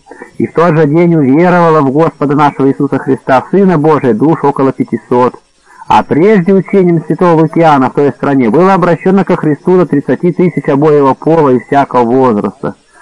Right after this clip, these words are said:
которые, оставив идолов, исповедали Бога, Отца Нерожденного и Сына Его Единородного вместе со Святым Духом в Троице, истинного и единого Бога. Потом некоторые из обращённых по усердию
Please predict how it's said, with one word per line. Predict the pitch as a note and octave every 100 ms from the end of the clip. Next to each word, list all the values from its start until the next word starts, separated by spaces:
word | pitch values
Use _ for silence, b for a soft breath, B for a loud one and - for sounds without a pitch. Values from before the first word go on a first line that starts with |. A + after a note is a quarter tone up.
| B B
которые, | - - F3+ F3
оставив | D#3+ F#3+ F#3+ F#3+
идолов, | F#3 A3+ E3 B2 A2+ - _ - -
исповедали | C3+ - C#3 D#3+ F3 E3
Бога, | C#3+ C3 E3+ F#3 D3+ B2+ G2+ - -
Отца | B2+ C3 _ - E3 E3+
Нерожденного | D#3+ D3+ D3+ C#3 A#2 G2+ A2 E3 D#3 C#3+ B2+ A#2+
и | - C3 -
Сына | F#3+ A3 G3+
Его | F#3+ F3+
Единородного | F3+ E3 E3 D#3+ D#3 C3+ B2+
вместе | B2 D3+ -
со | B2 B2+
Святым | B2+ A#2+ C#3+ C3
Духом | C#3 E3 B2 A2+
в | -
Троице, | A#2+ D#3 F#3+ D#3 A2 - F#2 - _ B B B -
истинного | G#3+ C4 - - A3 G3+ G3 F#3+
и | F3+ D3
единого | C3+ A#2 G#2 C#3 D#3 C3+ B2+
Бога. | G#2+ B2 B2 A2+ G#2+ _ _ _ _ b b b -
Потом | A#2+ D#3+ D#3
некоторые | D#3 D#3 D3+ D3+
из | C#3
обращённых | C3+ C#3 - D3+ D#3 D3+ C#3
по | -
усердию | A#2 A#2 C3 D#3 C#3+ C#3